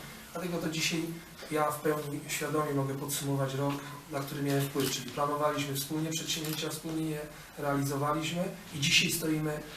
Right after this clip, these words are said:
przed etapem planowania zadań na dwa tysiące dwadzieścia. Krótkie podsumowanie w takich kluczowych, e, zadaniach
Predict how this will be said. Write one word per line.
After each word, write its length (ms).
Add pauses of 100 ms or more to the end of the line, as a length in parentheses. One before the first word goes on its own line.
(260)
przed 380
etapem 340
planowania 540
zadań 280
na 80
dwa 140
tysiące 360
dwadzieścia. 540 (440)
Krótkie 260
podsumowanie 720
w 80
takich 260
kluczowych, 680 (560)
e, 40
zadaniach 600